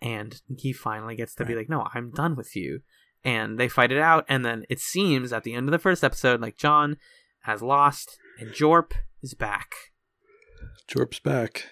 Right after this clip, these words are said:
Speaker 1: Yep, that's the episode. He's not back, folks. Come on. Come on. Uh, you wanna read the background information, though, for that?
Speaker 2: Yeah, I'll continue through the background info here. Uh, the
Speaker 1: Yeah.
Speaker 2: Luna Park sequences were originally scripted to take place on the river beside the Homebush Bay studios,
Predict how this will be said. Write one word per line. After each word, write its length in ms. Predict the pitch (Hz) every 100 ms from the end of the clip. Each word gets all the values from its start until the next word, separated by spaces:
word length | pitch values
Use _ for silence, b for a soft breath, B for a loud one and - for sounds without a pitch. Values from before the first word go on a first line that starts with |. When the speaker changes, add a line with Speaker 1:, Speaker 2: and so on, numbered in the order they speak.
| _
Speaker 1:
Yep, 300 | 135 165 196 -
that's 260 | 113 110
the 100 | -
episode. 600 | 175 175 - 151 143 139 -
He's 200 | - 120
not 280 | 120 104 -
back, 220 | 107 -
folks. 280 | 101 98 -
Come 220 | - 143
on. 360 | 110 104 - - _ -
Come 160 | 294
on. 460 | 196 117 90 65 - _ _ _
Uh, 420 | 117 110 113 113 117
you 60 |
wanna 120 | 143 151
read 100 | 139
the 60 |
background 300 | 123 123 135
information, 400 | 127 123 123 - 135
though, 140 | 131
for 220 | - 131
that? 240 | 131 135 - _ _ _ _ _ -
Speaker 2:
Yeah, 340 | 131 104 - - -
I'll 140 | - -
continue 400 | - 101 92 87
through 140 | - -
the 80 |
background 360 | - - - -
info 220 | 104 104
here. 300 | 104 - - - -
Uh, 280 | 110 104
the 60 | 156
Speaker 1:
Yeah. 140 | 127
Speaker 2:
Luna 160 | 147 165
Park 220 | 147 131
sequences 480 | - 127 117 110 104
were 220 | 104 101
originally 360 | 101 123 135 123
scripted 380 | - 117 - 107
to 80 | 107
take 260 | - 107 -
place 240 | 101 101
on 200 | - 104
the 80 | 101
river 320 | 127 147 90
beside 340 | 85 - 98 101
the 100 | 92
Homebush 460 | 113 107 104 -
Bay 160 | - 101
studios, 600 | - - 139 92 67 60